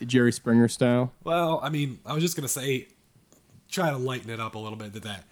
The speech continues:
Speaker 2: that, um, that kinda happens a lot in music too, right? Where, um, where certain bands,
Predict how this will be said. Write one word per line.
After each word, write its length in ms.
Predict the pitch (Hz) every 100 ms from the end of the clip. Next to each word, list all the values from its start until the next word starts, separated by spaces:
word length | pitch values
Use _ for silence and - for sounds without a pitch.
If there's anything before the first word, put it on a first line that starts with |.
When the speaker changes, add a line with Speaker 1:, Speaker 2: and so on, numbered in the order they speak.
| _ _
Speaker 2:
that, 240 | 120 110 - _ -
um, 360 | 127 117 107 85 _ _ _ _ _ _ _ _ _ _ 120
that 180 | 156 170
kinda 180 | 151 110
happens 320 | 123 117 104
a 40 |
lot 260 | 101 104 104
in 220 | 107 98
music 400 | 104 123 104 -
too, 240 | - 107
right? 380 | 95 95 101 101 - _ _ _ _ _ _
Where, 240 | 110 87
um, 300 | 87 82 85 87 _ _ _ _ _ _ _ _ _ _ _ 110
where 200 | 117 101
certain 320 | - 117 101
bands, 540 | 90 107 104 104 -